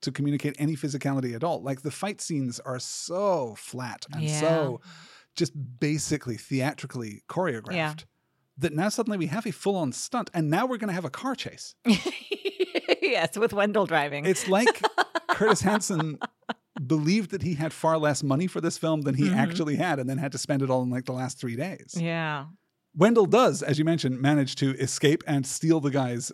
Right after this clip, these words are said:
Speaker 1: car. He rescues Dave, and they smash through the fence. They all meet back at Dave's car, which this whole time has been receiving a brand new upholstery.
Speaker 2: Yeah, is that what it,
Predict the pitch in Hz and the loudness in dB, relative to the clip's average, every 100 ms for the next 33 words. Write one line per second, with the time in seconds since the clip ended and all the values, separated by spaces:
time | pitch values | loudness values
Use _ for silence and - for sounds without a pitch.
0 | 131 - 139 120 139 143 147 139 151 - | -10 -2 0 0 0 0 2 4 2 0
1 | 160 131 131 131 127 135 123 120 117 - | -2 2 2 0 -2 -4 -2 -2 -2 -2
2 | 135 120 - 131 117 170 185 - - - | -2 -2 -4 -8 -6 -4 -4 -6 -12 -20
3 | _ 160 156 147 143 139 135 139 123 - | _ -2 2 2 0 -2 -2 -2 -6 -10
4 | 123 - - 123 175 247 170 - 120 120 | -12 -12 -18 -6 -4 -2 -4 -4 -2 -4
5 | - 143 139 156 139 151 - 175 170 160 | -4 -6 -6 -10 -6 -4 -4 -6 -4 -4
6 | 139 139 143 135 127 151 135 135 123 - | -2 -2 -2 -2 -2 -4 -2 -2 -4 -10
7 | _ _ _ _ _ 151 143 127 156 170 | _ _ _ _ _ -2 0 0 0 2
8 | 139 160 147 139 139 - 151 - 220 240 | 0 0 0 -2 -6 -2 -2 -2 -6 -8
9 | - 240 330 320 262 349 302 320 | -12 -6 -4 -2 -2 -2 -2 -4